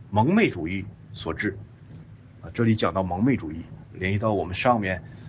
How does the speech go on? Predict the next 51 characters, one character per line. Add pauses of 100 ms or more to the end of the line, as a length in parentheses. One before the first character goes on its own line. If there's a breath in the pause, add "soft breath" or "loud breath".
(240 loud breath)
呃，
说
的
他
那
个
对
宗
教
的
态
度。 (800)
那
么
他
这
里
所
说
的
保
守
主
义
者 (500 loud breath)
对
这
个
新
知
识
的
拒
斥， (880)
仅
仅
是
因
为
他
们 (380)
可
能
带
来
的
某
种
后
果， (840)
呃，